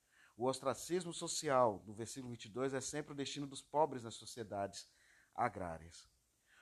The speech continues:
Lucas dá a entender que o ostracismo social pode tornar-se o destino dos ricos que se juntam aos grupos de Jesus, que incluem os pobres.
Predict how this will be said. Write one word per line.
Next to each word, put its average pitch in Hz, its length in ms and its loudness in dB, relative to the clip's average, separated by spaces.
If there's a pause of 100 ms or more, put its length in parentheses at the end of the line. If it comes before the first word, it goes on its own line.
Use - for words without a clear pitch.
(120)
Lucas 135 380 0
dá 127 140 8
a 131 80 10
entender 127 420 0
que 151 120 -8
o 131 40 4
ostracismo 131 680 -2
social 139 640 4 (300)
pode 131 240 4
tornar-se 127 420 0
o - 40 -8
destino 151 340 -4
dos 135 220 -6
ricos 156 320 -6
que 156 100 -16
se 131 160 -10
juntam 143 300 -4
aos 117 120 -4
grupos 156 320 -4
de 123 80 -8
Jesus, 127 480 -4 (320)
que 170 140 -6
incluem 170 400 2
os 113 100 0
pobres. - 560 -10